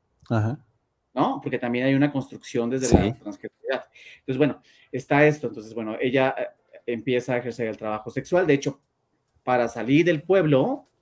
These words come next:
Speaker 2: tiene que, eh, tener una práctica sexual, ¿no? Para, para el pago de. Entonces, bueno, llega a este, llega a esta nueva ciudad, empieza a desarrollarse, empieza a crecer, a...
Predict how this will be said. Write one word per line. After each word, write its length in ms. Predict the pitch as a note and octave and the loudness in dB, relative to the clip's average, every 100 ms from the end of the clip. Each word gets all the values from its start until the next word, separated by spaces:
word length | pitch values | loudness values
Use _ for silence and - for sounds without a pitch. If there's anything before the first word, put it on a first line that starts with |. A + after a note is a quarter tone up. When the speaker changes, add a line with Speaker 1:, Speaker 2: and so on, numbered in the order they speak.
| _ _ _ _ | _ _ _ _
Speaker 2:
tiene 320 | - C3 C#3 C#3 | -4 2 2 4
que, 440 | D3 F3 G3+ E3 - _ _ - | 4 4 2 -2 -6 _ _ -16
eh, 340 | A2 G#2 A2+ - _ - _ | -14 -14 -16 -20 _ -20 _
tener 260 | - A#2+ B2 | -8 -6 -4
una 220 | B2 A#2+ | -6 -6
práctica 800 | A2+ A2+ A2 G2+ G#2 G#2+ G#2 G#2+ _ _ | -6 -6 -8 -14 -10 -10 -10 -14 _ _
sexual, 540 | - G2 - G2+ F#2+ | -20 -20 -10 -10 -8
¿no? 200 | G2 A#2+ | -10 -12
Para, 300 | - G2 E2 - _ _ _ | -12 -14 -14 -20 _ _ _
para 180 | - G2 | -12 -10
el 80 | F#2+ | -10
pago 360 | - A2+ A2 G#2+ | -6 -4 -4 -6
de. 180 | E2+ - _ _ - - | -8 -14 _ _ -20 -20
Entonces, 240 | - - C3+ | -18 -2 4
bueno, 140 | C#3 | 6
llega 240 | C#3 D#3+ E3 | 8 8 6
a 40 | |
este, 200 | D#3+ C#3+ - | 2 -2 -8
llega 220 | D3+ C#3 | 2 4
a 20 | |
esta 180 | C#3 C3+ | 4 0
nueva 220 | C3+ C#3 | 2 2
ciudad, 440 | C#3 D3+ D3+ D#3 D#3 | 2 4 4 6 4
empieza 360 | B2+ C3+ B2+ C3 | 2 0 0 0
a 40 | |
desarrollarse, 800 | B2 B2+ B2 B2+ D3 D3 C#3+ D3 | -2 -4 -4 2 2 2 2 0
empieza 560 | C3 C3 B2+ - B2 - | 0 -2 -4 -2 -6 -4
a 280 | C3 B2 A#2+ | -2 0 -2
crecer, 600 | G#2+ G2+ C3 C3 C3 B2 | -8 -2 0 4 4 2
a... 240 | G2+ - | -4 -10